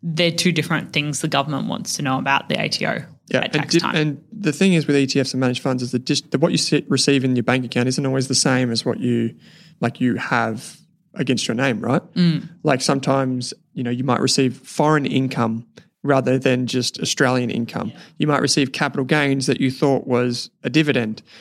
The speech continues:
Speaker 2: So you just wanna make sure that you put each of the different pieces of, um, income in the right thing. And that's where you get your share registry, or you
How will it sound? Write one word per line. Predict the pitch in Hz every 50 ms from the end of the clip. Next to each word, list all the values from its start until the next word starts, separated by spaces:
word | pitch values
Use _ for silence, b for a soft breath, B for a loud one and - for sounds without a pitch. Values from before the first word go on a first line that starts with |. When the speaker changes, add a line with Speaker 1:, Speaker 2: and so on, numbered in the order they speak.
| B B
Speaker 2:
So | B - - 165
you | 160 151 147 143
just | 156 147 - -
wanna | 151 143 135
make | 127 131 123 117
sure | - - 135
that | 131 117 -
you | 120 127 -
put | - _ - - 139 - -
each | 143 135 135 -
of | 135 123
the | 127
different | - - 131 131 - 127 113 -
pieces | - - 127 127 - 120 117
of, | 117 113 110 - - - - _ _ _ b b b b b b b b b
um, | 143 131 123 117
income | - 139 135 - 139 120 123
in | 120
the | 117
right | 117 123 120 110 -
thing. | - - 123 120 117 113 - - -
And | 123 120 117 120
that's | 135 127 120 - -
where | 131
you | 127
get | 120 - 113 92
your | 123
share | 120 - 135 127 120
registry, | 123 123 131 127 - - 143 139 131 - -
or | - 123 123 123
you | 123 120 120 120 117 113